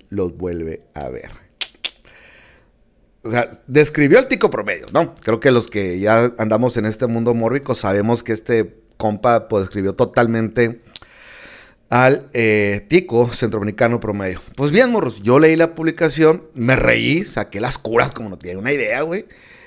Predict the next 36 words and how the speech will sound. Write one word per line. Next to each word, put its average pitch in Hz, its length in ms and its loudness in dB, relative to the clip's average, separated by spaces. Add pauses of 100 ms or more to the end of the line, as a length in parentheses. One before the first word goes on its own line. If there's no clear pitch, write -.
(160)
Este, 120 1300 2 (340)
y 139 120 -6
dije, 160 280 -4
"Bueno, 135 460 -6 (600)
voy 95 200 -10
a 110 160 -10
preguntarle 135 520 -6
a - 20 -8
Don 139 220 -4
Google, 180 320 4
güey, 110 240 -8
¿será 107 400 -6
cierta 180 460 0
esta 202 220 -4
madre?". 202 340 -2 (500)
Chingues 262 440 6
esa, 285 300 4
güey, 269 160 0
sí 240 120 2
es 254 100 4
cierto, 247 360 2
sí 214 140 0
existe 240 400 -2
un 196 80 2
mundial - 260 -2
de - 140 -10
canicas. - 320 -20 (340)
Bueno, 147 300 2
existe 143 300 -6
un 233 60 0
mundial 220 200 2
de 214 120 0
canicas 180 680 -2 (300)
físico, - 720 -4
o 202 60 -2
sea, 117 300 -2